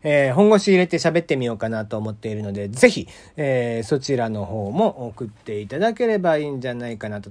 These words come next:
楽しみにしていただければいいんじゃないかなと思っております。よいしょ。そんな感じで、えー、ちょっと連休中にどこまでできるか知りませんけどもね、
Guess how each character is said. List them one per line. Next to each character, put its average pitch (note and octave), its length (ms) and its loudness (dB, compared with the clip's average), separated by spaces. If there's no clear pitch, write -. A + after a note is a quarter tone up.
楽 C3 120 -6
し B2+ 100 -12
み B2 80 -8
に A2 120 -8
し - 40 -16
て A2+ 100 -12
い A2+ 60 -8
た E3 120 -4
だ G3+ 100 0
け G3 100 -4
れ F#3 60 -2
ば D#3 120 -2
い D3 40 -4
い D3 40 -6
ん C#3+ 60 -10
じ C3+ 80 -8
ゃ B2+ 60 -6
な B2+ 120 -8
い B2 60 -8
か B2+ 140 -10
な F#3 180 -4
と B2 120 -10
思 A2 280 -10
っ C3 40 -14
て F2+ 480 -14
お F2 140 -14
り D3+ 120 -2
ま G3+ 180 4
す。 - 260 -10
よ E3+ 100 -8
い F#3+ 60 -2
し - 100 -4
ょ。 - 60 -2
そ G#3+ 60 0
ん A3+ 40 6
な A#3+ 80 8
感 A#3+ 160 8
じ G#3 80 0
で、 - 180 4
え G#2 920 -2
ー、 A2 40 -14
ち - 80 -8
ょ - 40 -6
っ - 20 -14
と A#2+ 100 -4
連 D3+ 220 -2
休 D#3 180 0
中 D#3 160 -2
に C#3 60 -2
ど D3 100 0
こ D3 120 -2
ま B2 100 2
で G2 100 -4
で G#2 120 -8
き G#2 100 -6
る A2+ 100 -4
か G2 100 -8
知 - 140 -12
り C#3+ 60 -6
ま F#3 140 2
せ F3+ 140 0
ん A2+ 100 -4
け G2 120 -10
ど F2 120 -14
も D#2+ 100 -14
ね、 - 200 -14